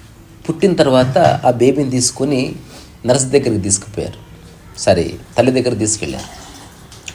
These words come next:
వాళ్ళమ్మ ఆ బేబీని చూడ్డానికి కానీ ముట్టుకోవడానికి ఇష్టపడలేదంట. నేను ఆమెను బ్లేమ్ చేయట్లేదు, that's how human mind functions. ఇప్పుడు డ్యామేజ్ పీస్ని ఎవరు తీసుకుంటారు?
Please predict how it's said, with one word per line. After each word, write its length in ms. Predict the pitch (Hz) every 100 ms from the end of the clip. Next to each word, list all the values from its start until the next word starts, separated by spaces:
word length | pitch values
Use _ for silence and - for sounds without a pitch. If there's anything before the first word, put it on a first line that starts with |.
| - - - - - - - - - 110
వాళ్ళమ్మ 460 | 127 123 139 175 175 170 - - - 120
ఆ 20 | 127 117
బేబీని 340 | 139 160 170 -
చూడ్డానికి 500 | 151 160 160 151 135 135
కానీ 140 | 156 131
ముట్టుకోవడానికి 560 | 123 - - 147 143 151 120
ఇష్టపడలేదంట. 640 | - 180 139 95 - - - - - - -
నేను 120 | 139 151
ఆమెను 160 | 156 139
బ్లేమ్ 180 | 151 202 165
చేయట్లేదు, 400 | 170 165 - 95
that's 160 | 135 -
how 80 | 170 135
human 240 | 143 147 139 127
mind 180 | 127 -
functions. 380 | - - - - - - - - -
ఇప్పుడు 200 | - - 123
డ్యామేజ్ 340 | 123 165 170 -
పీస్ని 280 | 160 - 127
ఎవరు 140 | 127 131
తీసుకుంటారు? 440 | 123 - 123 104